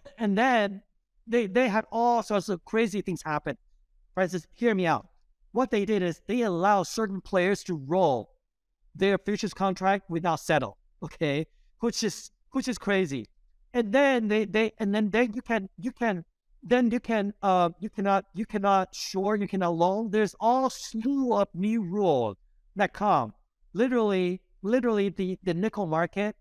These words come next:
the L M E nickel is, is, is, is done. The volume went down ninety percent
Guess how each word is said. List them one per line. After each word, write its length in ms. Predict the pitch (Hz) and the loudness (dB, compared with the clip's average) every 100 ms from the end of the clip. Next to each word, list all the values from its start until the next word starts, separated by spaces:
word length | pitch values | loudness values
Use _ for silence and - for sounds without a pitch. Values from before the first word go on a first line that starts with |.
| _ | _
the 160 | 196 175 | -4 0
L 180 | 180 | 2
M 120 | 180 180 | 2 0
E 100 | 196 | -2
nickel 380 | 170 185 196 190 | -2 -2 0 0
is, 340 | 160 139 - - _ _ _ | -2 -4 -12 -20 _ _ _
is, 320 | 165 151 - - _ _ _ | -6 -6 -8 -20 _ _ _
is, 320 | 156 147 - - _ _ _ - | -2 -2 -4 -20 _ _ _ -12
is 120 | 165 | -6
done. 280 | - 135 95 _ _ _ _ - | 0 0 -2 _ _ _ _ -8
The 80 | 185 | -2
volume 500 | 185 220 247 240 208 | 2 2 2 0 -2
went 240 | 208 190 | -2 2
down 260 | 196 180 165 | 2 2 0
ninety 300 | 175 180 185 | 0 0 -4
percent 400 | 147 - 143 | -8 -8 -8